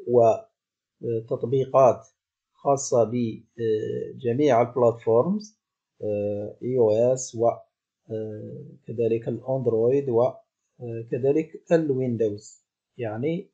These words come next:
أن الدلفي أصبح ملتي بلاتفورم، وكذلك أصبح، آه، يدعم النسخ، آه، ثيرتي تو و، آه، يعني النواتين ثيرتي تو والنواة سكستي فور،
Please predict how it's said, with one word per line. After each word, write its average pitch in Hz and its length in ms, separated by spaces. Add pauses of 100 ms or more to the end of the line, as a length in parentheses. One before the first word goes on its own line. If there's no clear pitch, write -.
أن 127 460
الدلفي 120 640
أصبح 131 680
ملتي 123 600
بلاتفورم، 113 520 (560)
وكذلك 160 800
أصبح، 165 720 (520)
آه، 131 140
يدعم 151 680 (120)
النسخ، 139 640 (100)
آه، 113 420
ثيرتي 151 320
تو 147 440
و، 131 180
آه، 147 200 (400)
يعني 113 480
النواتين 139 760
ثيرتي 156 340
تو 165 360
والنواة 143 1040 (600)
سكستي 165 800 (160)
فور، 127 320